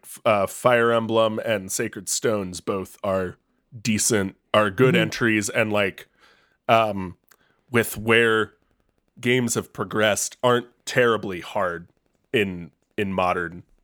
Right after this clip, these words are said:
Speaker 1: strategy
Speaker 2: Yeah.
Speaker 1: games. Um, if you can get a rom
Speaker 2: Yeah.
Speaker 1: hack working, Matt, um, one of those two would, would be, you would like one of those two,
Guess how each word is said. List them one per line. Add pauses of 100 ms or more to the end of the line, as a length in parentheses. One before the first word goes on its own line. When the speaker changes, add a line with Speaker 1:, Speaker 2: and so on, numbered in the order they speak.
(240)
Speaker 1:
strategy
Speaker 2:
Yeah. (180)
Speaker 1:
games. (100)
Um,
if
you
can
get
a
rom
Speaker 2:
Yeah. (100)
Speaker 1:
hack
working, (320)
Matt, (120)
um, (260)
one
of
those
two
would, (200)
would
be,
you
would
like
one
of
those
two,